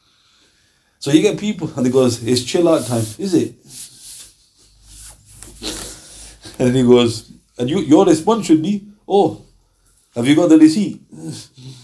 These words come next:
"'Cause receipt for what?" "Amnesty." "'Cause what are you talking about?" He goes, "No, have you got the, you know, Allah Ta'ala said that you, you've passed." "No." "Then you can't chill out." "Have you met Allah subhanahu wa ta'ala?"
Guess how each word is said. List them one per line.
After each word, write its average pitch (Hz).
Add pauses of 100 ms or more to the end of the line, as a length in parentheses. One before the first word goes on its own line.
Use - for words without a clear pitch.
(340)
"'Cause 104
receipt 107
for 131
what?" - (300)
"Amnesty." 165
"'Cause 131 (520)
what 113
are 110
you 107
talking 139
about?" 107 (960)
He 110
goes, 127
"No, 165
have 147
you 151
got 160
the, 147 (280)
you 139
know, 110
Allah 120
Ta'ala 143
said 139
that 131
you, 135
you've 131
passed." 147 (160)
"No." 123 (560)
"Then 117
you 120
can't 151
chill 131
out." 104 (2250)
"Have 123
you 151
met 165
Allah 165
subhanahu 123
wa 101
ta'ala?" 101